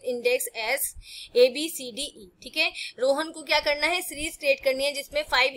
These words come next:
even नंबर हो और इंडेक्स वैल्यूज क्या हो? A, B, C, D, E। Choose the correct statement to do the same। आपको, आप इसमें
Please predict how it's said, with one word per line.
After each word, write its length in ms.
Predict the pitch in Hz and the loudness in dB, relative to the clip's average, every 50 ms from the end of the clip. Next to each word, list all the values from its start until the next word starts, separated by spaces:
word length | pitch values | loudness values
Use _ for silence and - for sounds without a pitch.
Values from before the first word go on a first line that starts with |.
| - 269 | -6 -4
even 220 | 247 269 269 262 | -2 -2 -2 -2
नंबर 280 | 262 247 254 254 262 262 | -4 -4 -2 -2 -2 0
हो 80 | 277 | 2
और 180 | 320 294 214 269 | 2 2 2 0
इंडेक्स 320 | 254 247 247 254 262 - | 2 2 2 2 2 0
वैल्यूज 260 | 262 247 254 269 269 - | -2 -2 -2 -4 -8 -4
क्या 180 | - 262 247 | -2 -2 0
हो? 160 | 254 - - | 0 0 -2
A, 0 | |
B, 400 | - 233 254 254 233 269 294 294 | 0 2 0 0 0 -2 -8 -10
C, 320 | - - 269 277 311 403 392 - - - _ - 196 | -10 -12 -10 -6 -6 -4 -4 -4 -6 -8 _ -10 -8
D, 100 | 247 277 - - - | -8 -8 -8 -8 -8
E। 180 | 269 240 202 - _ - - - - - - - | -8 -8 -8 -8 _ -14 -12 -12 -12 -12 -8 -6
Choose 220 | 320 320 330 - | -4 -2 -2 -2
the 100 | 359 349 - 339 | -2 -4 -2 0
correct 220 | 320 339 285 - | 0 0 0 0
statement 480 | - 294 294 - - 294 294 311 302 - | -2 -4 -6 -4 0 0 0 0 -2 -8
to 160 | 285 262 247 | -10 -8 -8
do 160 | 262 254 214 | -8 2 4
the 100 | 247 254 254 - | 4 4 4 0
same। 240 | 247 233 240 - - | -2 -2 -2 -2 -2
आपको, 340 | - 220 214 - _ - - | -4 -4 -4 -4 _ -4 -4
आप 300 | - 220 226 226 - _ - | -2 -4 -6 -6 -8 _ -20
इसमें 260 | - - 240 247 | -20 -10 -8 -6